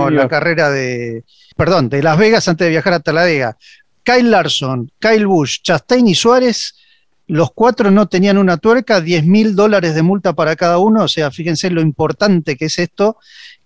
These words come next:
Speaker 2: y que
Speaker 1: Ojo.
Speaker 2: nascar siempre, siempre lo controla, ¿no? Por eso vemos a los autos cuando ingresan a la calle de boxes, cuando termina una carrera, el que gana va a festejar, pero todos los demás los detienen antes
Speaker 1: Sí.
Speaker 2: de ir a su, a su lugar para controlar esto.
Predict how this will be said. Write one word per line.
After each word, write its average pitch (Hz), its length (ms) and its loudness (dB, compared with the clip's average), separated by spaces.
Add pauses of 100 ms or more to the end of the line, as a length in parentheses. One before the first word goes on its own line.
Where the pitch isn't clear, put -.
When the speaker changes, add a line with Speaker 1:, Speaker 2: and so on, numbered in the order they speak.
(100)
Speaker 2:
y 123 120 -8
que 139 380 0
Speaker 1:
Ojo. 123 60 -2
Speaker 2:
nascar 180 300 -2
siempre, 175 380 0
siempre 196 280 -2
lo 135 120 -2
controla, 131 420 0
¿no? 180 140 0
Por 175 120 0
eso 202 200 2
vemos 185 260 0
a 170 80 -2
los 151 160 -2
autos 196 260 -2
cuando 139 520 -2 (400)
ingresan 165 500 0
a 156 60 0
la 143 260 0
calle 165 320 -4 (400)
de 143 100 -2
boxes, 180 380 0
cuando 139 240 -4
termina 180 300 0
una 180 160 0
carrera, 220 420 0 (320)
el 160 220 -4
que 160 140 -4
gana 208 220 2
va 196 80 4
a 160 40 -2
festejar, 214 440 -2
pero 185 200 2
todos 208 180 2
los 185 120 2
demás 208 240 2
los 170 180 -2
detienen 214 800 2 (520)
antes 165 320 2
Speaker 1:
Sí. 151 60 4
Speaker 2:
de 160 140 0
ir 170 100 2
a 156 80 2
su, 143 340 -4
a 151 100 -2
su 151 160 -4
lugar 196 260 0
para 180 180 0
controlar 156 500 -2
esto. - 260 -12